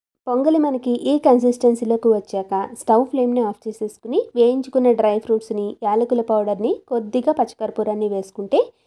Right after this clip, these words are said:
మనకి ప్రసాదం చక్కెర పొంగలి రెడీ అయిపోయినట్టే. నవరాత్రుల్లో అమ్మవారి తొమ్మిదవ రోజు ప్రసాదమైన చక్కెర పొంగలి రెడీ అయిపోయింది కదా. ఈ ప్రసాదం చేసుకోవడం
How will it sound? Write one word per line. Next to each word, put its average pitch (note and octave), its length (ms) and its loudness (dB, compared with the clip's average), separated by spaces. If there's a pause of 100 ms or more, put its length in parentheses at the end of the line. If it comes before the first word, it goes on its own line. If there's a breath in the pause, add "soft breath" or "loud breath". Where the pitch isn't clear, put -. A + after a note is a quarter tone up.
(180 soft breath)
మనకి A#3 220 0
ప్రసాదం A#3 480 0
చక్కెర A#3 300 -6
పొంగలి G3+ 360 -2
రెడీ A#3 260 2
అయిపోయినట్టే. F#3 500 -4 (500)
నవరాత్రుల్లో C4 680 4 (100)
అమ్మవారి A#3 460 6
తొమ్మిదవ A#3+ 460 4
రోజు B3 220 4
ప్రసాదమైన A3 680 -2 (100)
చక్కెర A3+ 300 0
పొంగలి A#3 340 2
రెడీ G#3 260 2
అయిపోయింది A3+ 400 2
కదా. A3+ 240 0 (500)
ఈ D4+ 120 2
ప్రసాదం A#3+ 500 2
చేసుకోవడం A3+ 540 -6